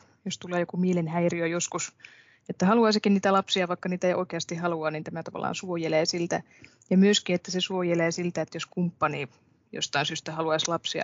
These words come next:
ja tulisi tämmöistä niin kuin painostusta kumppanin puolelta, niin tavallaan tämäkin, että siihen painostukseen ei sitten taivuta, että on se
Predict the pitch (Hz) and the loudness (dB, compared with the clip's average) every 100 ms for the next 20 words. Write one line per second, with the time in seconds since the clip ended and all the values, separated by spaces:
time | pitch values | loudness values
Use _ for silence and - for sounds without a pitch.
0 | - - _ - 170 - 156 151 156 156 | -4 -8 _ -8 -6 -4 -6 -6 -8 -8
1 | - 170 165 156 143 - - 101 - _ | -8 -4 0 0 -2 -4 -4 -6 -6 _
2 | _ - 185 175 165 160 156 147 147 147 | _ -4 -2 0 -2 0 0 0 0 -2
3 | 143 - _ - 208 190 190 190 190 185 | -4 -8 _ -2 4 6 4 4 2 0
4 | 175 175 - 180 180 180 175 175 - 165 | -2 -4 -4 -4 -2 -2 -2 -6 -12 -10
5 | 170 165 - - 165 165 165 104 - - | -8 -8 -8 -4 -4 -4 -6 -6 -6 -6
6 | 95 175 | -8 -8